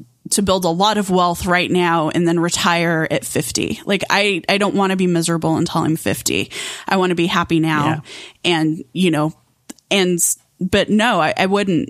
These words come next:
Speaker 1: I wouldn't recommend it to just anybody. I think that there's a lot of planning and a lot of worrying and a lot of work that goes into being a free agent, being independent. And it is definitely not for everyone.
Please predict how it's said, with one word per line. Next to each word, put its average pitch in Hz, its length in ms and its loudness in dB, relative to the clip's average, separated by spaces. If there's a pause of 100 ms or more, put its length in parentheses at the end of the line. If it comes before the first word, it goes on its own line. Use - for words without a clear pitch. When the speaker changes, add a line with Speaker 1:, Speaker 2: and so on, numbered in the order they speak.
(120)
Speaker 1:
I 196 100 2
wouldn't 214 260 0
recommend 160 400 2
it 156 120 -4
to - 80 0
just 160 280 0
anybody. 156 400 0
I 165 80 0
think 165 220 0
that 170 140 -4
there's 165 220 0
a 160 60 0
lot 156 180 0
of 165 100 -6
planning 175 540 0
and 170 160 0
a 165 40 2
lot 165 240 0
of 165 100 -2
worrying 165 680 2
and 170 100 0
a 165 40 -2
lot 165 220 0
of 165 220 0
work 180 380 0 (400)
that 175 180 0
goes 170 340 2 (100)
into 165 1120 2 (560)
being 185 760 2
a 180 80 2
free 170 320 0
agent, 147 500 0
being 170 300 2
independent. 170 880 0
And 165 460 2 (100)
it 196 160 2
is 175 180 0
definitely 156 720 0
not 151 380 -2
for - 240 -6
everyone. - 640 -4